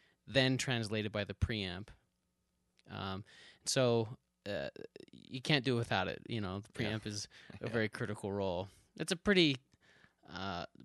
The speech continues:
Speaker 1: basic explanation of it, you know, and
Speaker 2: Yeah.
Speaker 1: y-, y-, you can
Speaker 2: And
Speaker 1: get
Speaker 2: again,
Speaker 1: really
Speaker 2: can get extremely expensive or
Speaker 1: Oh,
Speaker 2: can
Speaker 1: yeah.
Speaker 2: be quite cheap. And, you know, it does make a difference, but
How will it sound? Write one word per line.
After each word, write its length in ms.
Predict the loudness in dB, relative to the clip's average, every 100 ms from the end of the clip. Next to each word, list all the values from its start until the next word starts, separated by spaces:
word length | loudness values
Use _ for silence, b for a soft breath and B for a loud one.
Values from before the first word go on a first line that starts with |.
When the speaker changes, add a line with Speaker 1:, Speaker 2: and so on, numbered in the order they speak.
| -16 0
Speaker 1:
basic 440 | 4 4 4 0 -2
explanation 680 | -4 -4 -2 -2 -2 -4
of 140 | -4 -4
it, 140 | -6
you 100 | -8
know, 260 | -6 -6 -6
and 240 | -8 -10 -10
Speaker 2:
Yeah. 120 | -12
Speaker 1:
y-, 20 | -10 -10 -10
y-, 80 | -6
you 380 | -4 -4 -6 -4
can 140 | 0
Speaker 2:
And 80 | 4
Speaker 1:
get 140 | 4
Speaker 2:
again, 160 | 6 6
Speaker 1:
really 200 | 4 0 -6
Speaker 2:
can 160 | -10 -6
get 200 | -6 -6
extremely 560 | -10 -12 -8 -4 -4 -4
expensive 640 | -6 -8 -10 -8 -8 -10 -10
or 100 | 2
Speaker 1:
Oh, 120 | 4
Speaker 2:
can 100 | 6
Speaker 1:
yeah. 160 | 4 0
Speaker 2:
be 100 | -4 -12 -6
quite 220 | -4 -4
cheap. 260 | -6 -10 -14 -10
And, 260 | -6 -6 -8 b b b b b _
you 100 | -8
know, 240 | -6 -6 -8 -18 _ _ _ _ _ _ _ _ _ _ _ _ _ _ -10
it 160 | -2
does 200 | 0 0
make 160 | 0 -4
a 40 |
difference, 440 | -4 -6 -6 -10 -6
but 180 | -4